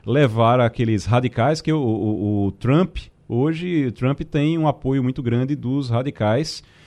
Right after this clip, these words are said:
que beiram a loucura, alguns que be-, alguns que beiram a loucura, inclusive nos Estados Unidos. E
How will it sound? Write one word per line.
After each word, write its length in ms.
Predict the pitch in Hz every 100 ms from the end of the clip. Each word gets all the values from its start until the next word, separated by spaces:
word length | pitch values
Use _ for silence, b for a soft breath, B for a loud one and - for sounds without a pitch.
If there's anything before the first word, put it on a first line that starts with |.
| b b b _
que 640 | 101 117 127 127 120 110
beiram 280 | 92 123 143
a 20 |
loucura, 520 | 160 175 131 127 113
alguns 300 | 87 90 113
que 100 | -
be-, 120 | 110 113
alguns 380 | 113 101 147
que 100 | 156
beiram 240 | 117 123 147
a 40 |
loucura, 400 | 156 170 110 107
inclusive 440 | 107 104 90 107 123
nos 220 | 127 117
Estados 280 | 113 135 139
Unidos. 500 | 127 98 85 78 -
E 420 | 117 127 143 147